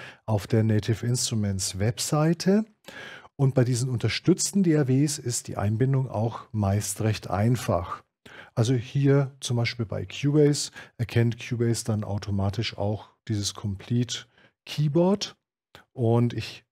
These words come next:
zeige Ihnen mal die Einstellungen dazu. Im Bereich Studio finden wir den Eintrag Studio Einstellungen. Und hier ist besonders wichtig der Punkt Fernbedienungsgeräte.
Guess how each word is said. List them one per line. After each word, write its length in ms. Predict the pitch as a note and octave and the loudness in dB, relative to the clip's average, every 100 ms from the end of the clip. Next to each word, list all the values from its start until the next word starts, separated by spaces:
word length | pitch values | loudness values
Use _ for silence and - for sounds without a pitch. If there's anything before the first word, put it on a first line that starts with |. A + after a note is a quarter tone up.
| _ _ _ | _ _ _
zeige 320 | - G2+ G2+ | -4 -2 0
Ihnen 160 | A2+ A2 | 0 0
mal 160 | G2+ | 0
die 120 | G2 F#2+ | -2 -4
Einstellungen 760 | F#2+ C3+ - E3 E3+ E3+ E3 | -2 -2 0 2 2 2 4
dazu. 600 | E3 E3 - E3+ G#3+ A#3 - - _ _ _ - | 2 2 -2 0 0 0 -6 -20 _ _ _ -2
Im 260 | A2+ A2 | 0 2
Bereich 540 | G#2 F#2+ F#2+ F#2+ - - | 0 0 0 -2 -4 -8
Studio 720 | - C#3+ D#3+ D#3+ E3 E3 - _ _ _ _ _ _ _ _ - | -4 -2 2 4 4 2 -2 _ _ _ _ _ _ _ _ -4
finden 200 | A2 G#2 | -2 0
wir 60 | |
den 340 | G2+ G2 G2 G2+ _ | -2 -4 -6 -8 _
Eintrag 480 | - G2 F#2+ - F#2 | -4 -4 -2 -4 -4
Studio 420 | - - G#2 F#2+ | -6 -4 -4 -4
Einstellungen. 880 | F2+ F#2 B2 - D3+ E3+ F#3+ A3 A#3 - _ _ _ _ _ _ _ _ _ _ _ _ _ _ _ _ _ _ | -4 -4 -4 -2 0 2 2 2 2 -4 _ _ _ _ _ _ _ _ _ _ _ _ _ _ _ _ _ _
Und 420 | B2 B2 B2+ - - | 2 2 2 -2 -10
hier 360 | - C#3 C3+ C3 | -4 2 4 4
ist 180 | - | 0
besonders 680 | - A#2 A2+ G#2+ A#2 A#2 - G#2 | -2 -2 0 0 2 0 -2 -6
wichtig 520 | A2 - A#2 G#2+ - | -6 -4 -4 -4 -4
der 240 | G#2 G2 | -2 -2
Punkt 380 | F#2+ A#2 G#2+ - | -4 -4 -6 -8
Fernbedienungsgeräte. 1400 | - - A#2+ D3 B2+ G#2+ G#2+ - G#2 F#2+ G2+ - F3+ | -8 0 2 2 2 2 0 -2 -4 -4 -4 0 0